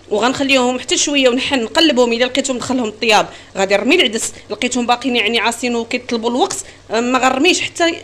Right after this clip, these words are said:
نقلبهم ونلقاهم دخلهم الطياب. عادي ان شاء الله غادي نرمي، آه، العدس. هنا في، في هاد، في هاد الح-، هاد الوقت غادي نرمي هذيك الحلبه اللي كتعجبني الحلبه البنات، راه مدهوسه قلت لكم هي الحلبه وال-، والمساخن و-،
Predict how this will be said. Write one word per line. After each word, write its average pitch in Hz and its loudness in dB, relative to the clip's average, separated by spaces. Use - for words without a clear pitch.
نقلبهم 277 2
ونلقاهم 277 0
دخلهم 247 -4
الطياب. 330 0
عادي 226 2
ان 285 0
شاء - 0
الله 269 0
غادي 254 0
نرمي، 233 0
آه، 208 6
العدس. 185 -4
هنا 277 4
في، 254 2
في 220 -8
هاد، 233 2
في 226 -8
هاد 254 0
الح-، 240 -2
هاد 240 2
الوقت 277 -4
غادي 247 0
نرمي 254 0
هذيك 233 -6
الحلبه 226 -2
اللي 196 -6
كتعجبني 254 -2
الحلبه 240 -4
البنات، 240 -2
راه 208 2
مدهوسه 226 0
قلت 330 -4
لكم 269 0
هي 247 0
الحلبه 269 2
وال-، 254 2
والمساخن 240 0
و-، 233 -2